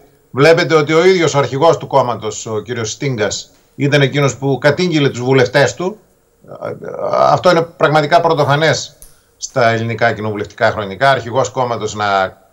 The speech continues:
να κατηγορεί τους βουλευτές του ότι είναι Greek Mafia και Don Corleone. Ε,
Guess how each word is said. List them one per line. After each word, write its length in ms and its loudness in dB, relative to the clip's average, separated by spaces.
να 220 0
κατηγορεί 420 0
τους 120 -4
βουλευτές 400 2
του 100 -2
ότι 120 -2
είναι 200 -2
Greek 260 -2
Mafia 360 2
και 300 -4
Don 200 0
Corleone. 640 0
Ε, 540 0